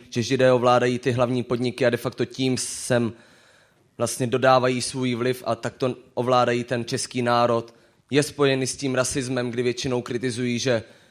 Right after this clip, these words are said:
Židé jednak můžou částečně upřednostňovat ty Romy, ale pak také, že upřednostňují ty různé nevládní organizace, které poté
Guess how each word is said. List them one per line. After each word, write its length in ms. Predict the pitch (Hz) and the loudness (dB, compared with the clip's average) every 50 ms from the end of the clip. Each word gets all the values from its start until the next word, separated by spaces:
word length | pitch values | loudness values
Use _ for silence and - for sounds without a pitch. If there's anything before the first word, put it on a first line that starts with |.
| _ _ _ - | _ _ _ -18
Židé 440 | 110 110 117 143 135 135 131 131 131 | -8 0 2 4 4 6 4 4 4
jednak 500 | 123 135 139 127 131 123 117 - - - | 2 0 2 2 2 0 0 -2 -8 -8
můžou 320 | 120 120 123 123 117 135 127 | -4 -2 -2 0 2 0 2
částečně 640 | - 139 123 120 - - 127 - - 135 123 113 - - - _ _ _ _ _ _ _ | 2 2 2 2 2 -2 -6 -4 -2 -2 -2 -4 -4 -10 -18 _ _ _ _ _ _ _
upřednostňovat 760 | - 131 - 156 165 139 139 143 131 - - 147 135 131 127 | -8 -6 -2 -2 -2 0 0 0 -2 -2 -2 0 0 0 0
ty 100 | - 143 | 0 0
Romy, 220 | 127 127 127 127 127 | 0 0 0 0 0
ale 120 | 123 123 | 0 0
pak 220 | 120 - 131 - - | 0 -2 -4 -2 -2
také, 280 | 135 123 - 143 127 | -4 -2 0 -2 -2
že 100 | 120 135 | 0 -2
upřednostňují 520 | 127 120 - 143 127 127 120 - - 131 127 | -2 -2 -4 -4 -4 -4 -6 -6 -6 -8 -6
ty 140 | - 139 | -4 -4
různé 400 | 131 127 131 127 117 143 135 131 | -2 -2 -2 -2 -2 0 0 0
nevládní 460 | 127 127 123 131 127 123 123 123 123 123 | 0 0 2 2 2 2 2 2 0 -2
organizace, 760 | 120 117 123 131 131 131 117 131 123 - - 131 123 113 - - - _ _ | 0 0 -2 -2 -2 -2 -2 -2 -2 -2 -2 -2 -2 -2 -2 -6 -14 _ _
které 260 | - - 120 120 120 | -6 -2 0 2 0
poté 440 | 113 - 123 - - 123 117 113 110 | 2 0 -2 0 2 2 2 2 2